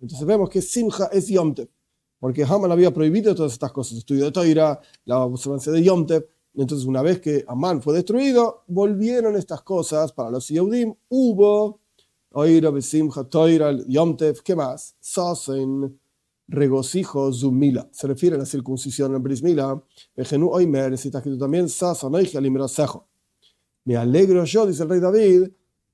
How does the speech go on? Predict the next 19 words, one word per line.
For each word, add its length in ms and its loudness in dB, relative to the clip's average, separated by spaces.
"por 300 0
tus 580 2
frases". 1080 -4
Imrasejo, 680 2
literalmente, 520 2
son 220 -4
frases 640 -2
que 320 8
explican 560 -2
los 80 -4
comentaristas. 800 -2
Mila, 440 0
el 80 -8
Bris 340 -6
Mila 200 -2
fue 180 -4
da-, 280 -2
fue 160 -6
dado, 680 -2